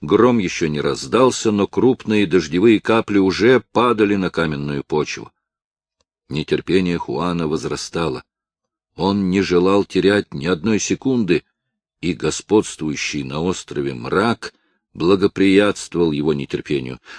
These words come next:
Он быстро покинул скалы и поспешил к отдаленным хижинам, расположение которых он хорошо запомнил. Достигнув хижин,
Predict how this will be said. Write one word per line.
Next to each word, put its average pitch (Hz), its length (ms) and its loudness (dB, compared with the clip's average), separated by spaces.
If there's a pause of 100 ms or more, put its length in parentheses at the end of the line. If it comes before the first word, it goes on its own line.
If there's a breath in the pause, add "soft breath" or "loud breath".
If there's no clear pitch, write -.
Он 82 240 -2
быстро - 380 0
покинул 78 440 -4
скалы 110 460 2 (300 soft breath)
и 107 100 4
поспешил 110 760 2
к - 100 0
отдаленным 104 760 4
хижинам, 120 580 0 (240 loud breath)
расположение 101 680 4
которых 101 420 2
он 101 120 -2
хорошо 90 400 0
запомнил. 71 560 -2 (1040)
Достигнув 87 840 -2
хижин, 101 480 -2